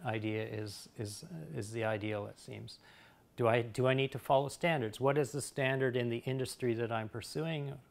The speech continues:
Or can I, uh, do I have to deal with multi-standards? Do I need to have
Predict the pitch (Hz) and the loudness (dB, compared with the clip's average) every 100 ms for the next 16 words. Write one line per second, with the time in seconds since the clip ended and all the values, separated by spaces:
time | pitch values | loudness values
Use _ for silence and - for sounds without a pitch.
0 | - 127 127 131 127 - - - 180 175 | -2 6 8 8 4 -6 -20 -4 2 6
1 | 165 160 156 151 - _ - 127 127 123 | 6 6 4 0 -4 _ 0 4 4 2
2 | - - 151 139 147 143 123 139 139 131 | -6 -4 2 4 2 0 0 2 2 2
3 | 123 135 - 120 - 110 107 107 - 135 | 2 2 0 -6 -6 -6 -6 -6 0 2
4 | 135 131 127 120 110 117 113 | 2 0 -2 -4 -2 0 0